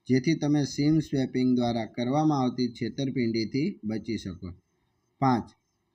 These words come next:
ધ્યાનમાં રાખો કે સિમ કાર્ડ બદલવું જોખમી બની શકે. છેતરપિંડી કરનાર વ્યક્તિ તમારા મોબાઈલ નંબર તેમજ અન્ય ખાનગી માહિતી મેળવી મોબાઈલ કંપની પાસેથી તમારું સિમ કાર્ડ ખોવાઈ ગયાની ફરિયાદ કરી નવું સિમ કાર્ડ મેળવી લે,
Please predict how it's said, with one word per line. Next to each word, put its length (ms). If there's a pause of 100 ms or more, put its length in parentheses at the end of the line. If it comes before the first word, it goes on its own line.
(120)
ધ્યાનમાં 420
રાખો 320
કે 160
સિમ 300
કાર્ડ 240
બદલવું 480
જોખમી 400
બની 280
શકે. 280 (440)
છેતરપિંડી 600
કરનાર 380
વ્યક્તિ 360
તમારા 460
મોબાઈલ 420
નંબર 260
તેમજ 300
અન્ય 300
ખાનગી 380
માહિતી 420
મેળવી 440
મોબાઈલ 460
કંપની 400
પાસેથી 540
તમારું 480
સિમ 240
કાર્ડ 260
ખોવાઈ 400
ગયાની 380
ફરિયાદ 500
કરી 280 (460)
નવું 320
સિમ 260
કાર્ડ 220
મેળવી 360
લે, 180